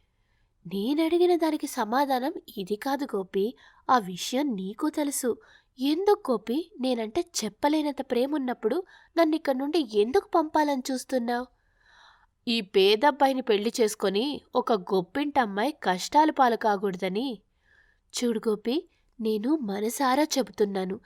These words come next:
ఇది నాకు కొత్తే, కానీ నేర్చుకుంటాను. నువ్వు ఎక్కడ ఉంటే నేను అక్కడే,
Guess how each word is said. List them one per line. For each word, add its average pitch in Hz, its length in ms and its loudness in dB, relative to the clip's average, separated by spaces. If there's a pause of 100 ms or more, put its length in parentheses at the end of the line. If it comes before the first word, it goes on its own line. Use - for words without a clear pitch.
(280)
ఇది 277 180 0
నాకు 247 240 -2
కొత్తే, 202 600 -2 (220)
కానీ 220 380 -2
నేర్చుకుంటాను. 220 920 -4 (420)
నువ్వు 226 240 -2 (120)
ఎక్కడ 262 380 -2
ఉంటే 254 440 -2 (280)
నేను 285 360 2
అక్కడే, 302 400 -2